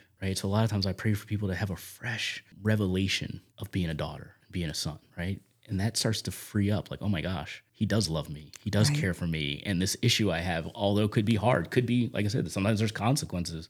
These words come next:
Speaker 1: for our actions. And sometimes those consequences have nothing to do with the kingdom. It's worldly consequences." So there's a lot of times that when I get to pray for someone, the Lord's like, "Remind them who they are. Remind them that they are my child. Of course, I'm gonna make sure you're provided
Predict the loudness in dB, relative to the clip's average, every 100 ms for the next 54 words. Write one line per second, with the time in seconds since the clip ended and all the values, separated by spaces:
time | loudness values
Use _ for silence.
0 | _ 4 6 2 2 2 2 4 6 6
1 | 6 4 4 4 4 4 4 2 2 4
2 | 6 6 4 2 0 -2 -2 0 0 -2
3 | -4 -8 -10 -10 2 4 6 4 2 0
4 | -2 -6 -8 -10 -16 -10 -2 2 2 2
5 | 0 0 -2 -4 -4 -2 -2 0 0 -2
6 | -6 -6 -6 -8 -10 -8 -6 -6 -8 -14
7 | -16 -18 -16 -18 -18 -20 _ -2 0 2
8 | 2 0 -4 -6 -6 -4 -4 -4 -4 -8
9 | -10 -8 -6 -6 -8 -10 -16 -20 -20 -10
10 | -6 -4 -6 -6 -4 -4 -8 -12 -14 -12
11 | -10 -10 -4 -2 -2 -6 -8 -8 -8 -10
12 | -14 -16 -20 -8 0 2 2 -2 -6 -12
13 | -10 -6 -6 -6 -6 -6 -8 -12 -14 -16
14 | -20 -20